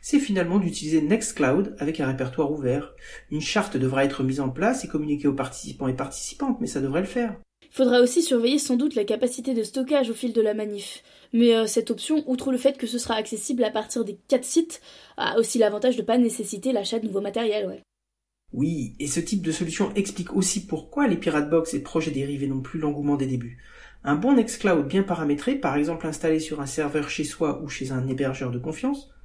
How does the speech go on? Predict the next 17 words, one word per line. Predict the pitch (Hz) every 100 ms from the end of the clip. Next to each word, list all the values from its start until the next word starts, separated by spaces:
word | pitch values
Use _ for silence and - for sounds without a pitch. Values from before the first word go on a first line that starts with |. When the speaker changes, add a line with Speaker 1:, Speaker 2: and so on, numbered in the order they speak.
| - - - -
Speaker 1:
sous | - - 285
réserve | 247 220 208 151 - 127
des | 135
sécurisations | - - 196 - 185 170 165 156
recommandées, | 143 131 131 131 220 269 - - - - - -
offre | 220 262 - -
un | 151
service | 131 156 147
presque | - - 269 202
similaire | 180 151 139 156 208 196
à |
ce | 180 156
que | -
proposait | 135 - - - 135 170
une | 135
Pirate | - 117 123
Box. | 123 - -